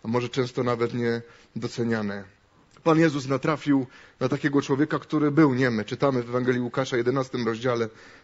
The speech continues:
czternastym wierszu. "I wypędzał demona, który był niemy. A gdy demon wyszedł, niemy przemówił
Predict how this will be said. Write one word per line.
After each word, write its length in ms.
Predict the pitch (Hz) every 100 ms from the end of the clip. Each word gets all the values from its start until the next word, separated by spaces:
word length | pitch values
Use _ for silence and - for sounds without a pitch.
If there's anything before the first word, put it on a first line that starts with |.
| -
czternastym 640 | - 120 120 117 - 110
wierszu. 420 | 110 104 - 101 - - - - - _ _ _ _ -
"I 100 | 120
wypędzał 480 | 139 185 175 175 160
demona, 420 | 147 151 123 113
który 260 | - 117
był 160 | 110 113
niemy. 380 | 113 104 104 104 - _ _ _ _ _ - -
A 60 |
gdy 160 | 113 120
demon 360 | 120 170 156 131
wyszedł, 380 | 123 120 107
niemy 300 | 110 127 123
przemówił 540 | 110 120 120 110 110